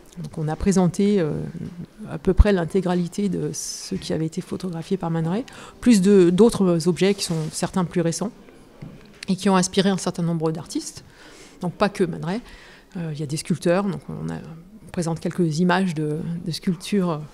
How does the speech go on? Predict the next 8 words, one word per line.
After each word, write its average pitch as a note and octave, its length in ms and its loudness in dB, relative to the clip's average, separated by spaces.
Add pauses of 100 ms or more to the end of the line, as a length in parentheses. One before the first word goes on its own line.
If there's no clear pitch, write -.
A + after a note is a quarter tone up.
(140)
inspirées G3+ 480 2
par E3 160 -2
ces D#3+ 220 0
objets, E3 380 -2 (400)
qui - 120 2
étaient A3 220 4
plutôt, A3 640 2
euh, E3 440 2